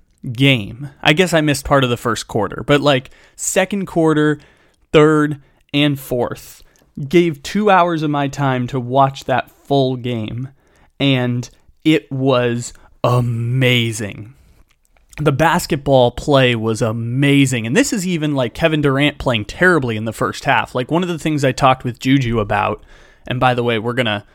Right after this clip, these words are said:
talk about the Nets and Celtics series a little bit. The, the guy from Locked On Nets joined us on the Slump Buster pod, so I thought I'd throw that in here while we're talking about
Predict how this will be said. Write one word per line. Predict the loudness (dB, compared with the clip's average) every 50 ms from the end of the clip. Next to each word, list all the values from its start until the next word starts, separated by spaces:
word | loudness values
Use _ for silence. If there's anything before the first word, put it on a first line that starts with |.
| _ _ _ _ _ -12 _
talk | 2 4 4 4 4 4
about | 2 2 2 2 0
the | -2
Nets | -2 0 -2 -2 -2 -6
and | -10 -8
Celtics | -2 2 2 2 2 0 -6 -10 -8
series | -8 -6 -4 -4 -4 -4 -6
a | -4
little | -4 -2 -2 -2 -2
bit. | -2 -2 -2 -2 -4 -6 _ _ _ _ _ _ _
The, | 2 2 2 2
the | 2 0 4
guy | 6 6 6
from | 4 2 -2 -2
Locked | 2 2 2 2 2 2
On | 0 0 0 0 0
Nets | 0 0 -2 -2 -6 -8
joined | -4 -4 -2 -2 0 0 -2
us | -2 -2 -2
on | -4 -4 -4
the | -4 -6
Slump | -4 -4 -2 -2 -2 -4
Buster | -6 -8 -6 -6 -8 -8
pod, | -6 -6 -6 -6 -6 -8 -6
so | -4 -2 -2
I | -2
thought | 0 0 0 0
I'd | 0 -2 -4
throw | -4 0 0 0 2
that | 2 0 0
in | 0 -2 -4
here | -4 -4 -4 -2 0
while | 0 0 0
we're | 0 -2
talking | -2 0 0 0 0 0 -2
about | 0 2 2 2 2 2